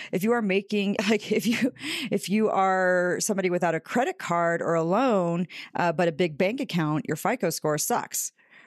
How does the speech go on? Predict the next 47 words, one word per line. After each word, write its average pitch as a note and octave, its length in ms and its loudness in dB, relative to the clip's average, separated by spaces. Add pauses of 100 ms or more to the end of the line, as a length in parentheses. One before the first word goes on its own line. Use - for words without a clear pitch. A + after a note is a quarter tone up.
(120)
Right? E3 420 0
<laughs> - 20 -4
Like, G#3+ 320 2
you E3+ 240 0
might F3+ 240 0
be G3+ 80 4
able F#3+ 180 0
to F3+ 140 0
afford A3 480 -2
things, F3 480 -2 (720)
and, E3+ 200 0
you F3+ 60 0
know, D#3+ 80 0
you F3+ 120 -2
might E3 100 0
have E3+ 120 0
a E3+ 40 -4
good F3 160 -2
income G3 500 0
and E3 100 -2
you D#3+ 120 0
might D#3+ 320 0 (420)
be E3+ 160 0
responsible E3+ 540 0
with D#3+ 160 -2
your D#3 80 0
money. G3 380 0 (260)
But E3 380 2
if F3 180 -2
you F#3 180 2
aren't F3 380 -2
borrowing F3 580 0
and D#3+ 180 0
using E3 280 -2
credit, A3 340 0
your F#3+ 80 0
fico F3+ 400 -2
score E3 420 -2
sucks. - 400 -2
I - 60 -4
mean, E3+ 160 0
my, E3 180 0 (120)
my F3+ 180 0
own G3 140 -2
son, F#3+ 400 -2 (320)
who F#3 180 2
has E3+ 480 -2